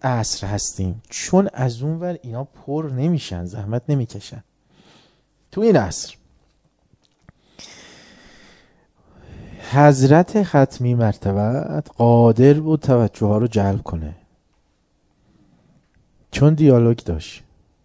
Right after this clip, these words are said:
و اوج دیالوگ هم داشت، چون اون فیلمنامه و بحثی که داشت وحی بود. امتش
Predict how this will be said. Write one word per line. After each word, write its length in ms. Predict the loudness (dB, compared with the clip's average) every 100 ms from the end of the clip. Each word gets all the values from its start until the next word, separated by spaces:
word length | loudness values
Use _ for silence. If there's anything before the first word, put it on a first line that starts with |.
| _ _ _ _ _ _
و 100 | -2 -2 _
اوج 540 | 6 6 6 2 0
دیالوگ 540 | 0 2 0 0 -2 -4
هم 140 | -8
داشت، 220 | -12 -16
چون 220 | -8 -6
اون 180 | -4 -4
فیلمنامه 500 | -4 -4 -2 -2 -2
و 280 | -2 -2 -6 -10 -12
بحثی 340 | -10 -10 -12
که 120 | -12 -4
داشت 260 | -2 -2 2
وحی 420 | 8 10 10 10
بود. 320 | 6 2 0 _ _ _ _ _ _ _ -20 _
امتش 1120 | 10 12 10 10 10 12 10 10 6 -6 -10